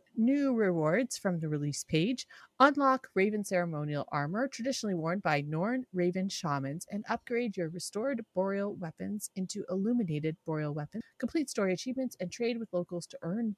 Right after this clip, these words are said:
min-, minis, guild hall decorations, a new Slash Shiver emote, and more. So the Slash Shiver emote, that's the, um, that's what we were talking about before. That is the reward for completing the thirty-seven meta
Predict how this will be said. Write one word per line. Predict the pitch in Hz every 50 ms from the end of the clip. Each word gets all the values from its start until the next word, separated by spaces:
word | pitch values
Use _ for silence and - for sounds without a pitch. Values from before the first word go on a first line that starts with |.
| _
min-, | - 175 175 175 175 - _ _ - 196
minis, | 240 247 254 262 254 240 - - -
guild | - 233 233 254 214
hall | 233 220 208
decorations, | 202 202 196 185 - 190 185 185 - - 202 190 185 185 - - - _ _ _ _ _ -
a | 185 185
new | 185 196 202 214 220 233 247 254 247
Slash | - - - 208 190 185 180 -
Shiver | - 220 196 202 196 - - 170
emote, | 165 185 233 311 311 - - - - _ _ _ _ -
and | 208 208 208 208 208 208 202 196 - -
more. | 208 185 180 160 110 - -
So | - - 202
the | 190 208 196
Slash | - - 240 233 247 254 -
Shiver | - 269 226 233 233 220 220 - -
emote, | 202 196 196 190 190 196 - - - - - _ _
that's | 180 190 190 190 190 - - - -
the, | 185 180 185 180 180 175 170 170 - -
um, | 170 165 160 151 156 160 - 170 - - - -
that's | 175 - -
what | 170
we | 165
were | 170
talking | 175 180 160 - - 170
about | 165 165 151 151 147 - _ _
before. | 175 - - 208 208 208 196
That | 180 156 160
is | 165 156
the | - 165 156
reward | 156 151 147 143 151 156 180 -
for | _ 156
completing | - - 170 - - 170 160 160 156
the | 160 151
thirty-seven | 151 - 165 156 156 165 - - - 156 151 160 151 147
meta | 151 147 143 143 151 147